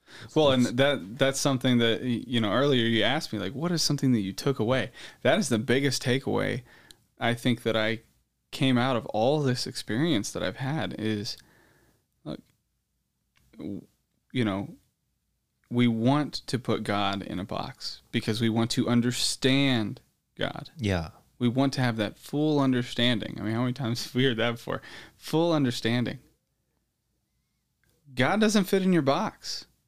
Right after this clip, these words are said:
Speaker 2: Are you comfortable now today, like, not understanding God?
Speaker 1: I still wanna m-, know more.
Speaker 2: Yeah.
Speaker 1: I, I think that's something that, uh, maybe gets misconstrued from time to time.
Speaker 2: Yeah.
Speaker 1: Is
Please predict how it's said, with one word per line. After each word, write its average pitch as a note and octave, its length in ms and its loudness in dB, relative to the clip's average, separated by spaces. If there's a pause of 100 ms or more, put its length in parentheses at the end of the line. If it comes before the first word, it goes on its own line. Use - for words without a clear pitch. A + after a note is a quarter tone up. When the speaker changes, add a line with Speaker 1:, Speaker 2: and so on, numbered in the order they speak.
(260)
Speaker 2:
Are B2+ 80 4
you C#3 100 2
comfortable C3 720 2
now G2 320 2
today, F2+ 340 0
like, F2+ 240 -2
not F2+ 160 2
understanding F#2+ 400 0
God? F#2+ 240 2 (2000)
Speaker 1:
I E3+ 80 0
still G#3+ 300 4
wanna D3 160 4
m-, B2 260 4
know B2+ 200 4
more. C3 340 2 (180)
Speaker 2:
Yeah. F2+ 280 2 (180)
Speaker 1:
I, C3+ 160 2
I C#3 80 2
think D3 180 0
that's C3 200 0
something B2 300 2
that, A2 180 2
uh, G#2+ 260 2 (1400)
maybe B2+ 380 2 (100)
gets B2 260 0
misconstrued B2 920 2
from G#2 260 -6
time G#2 260 -4
to G#2 80 -4
time. G2 520 -8 (180)
Speaker 2:
Yeah. G2+ 220 -2 (120)
Speaker 1:
Is A2 280 -2